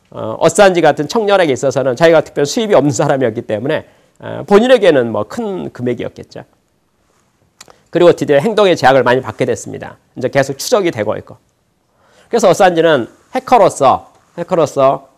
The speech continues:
자기가 호주 사람으로서 호주 내에서 이렇게 활동하는 것이 이미 자기가 신분이 노출되고 또 이미 한번 이제, 어, 뭐 적발된 사람이고 또 이렇게 감시되고 있는 사람이기 때문에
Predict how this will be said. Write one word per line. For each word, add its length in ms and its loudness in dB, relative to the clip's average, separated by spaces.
자기가 340 4
호주 300 2
사람으로서 680 2
호주 320 2
내에서 440 4
이렇게 140 -2
활동하는 480 0
것이 360 -2
이미 320 0
자기가 260 0
신분이 400 -4
노출되고 640 -4
또 100 2
이미 200 2
한번 240 2
이제, 80 -2
어, 200 -4
뭐 380 -10
적발된 560 2
사람이고 540 0
또 100 -4
이렇게 240 -6
감시되고 840 0
있는 100 0
사람이기 400 0
때문에 500 -4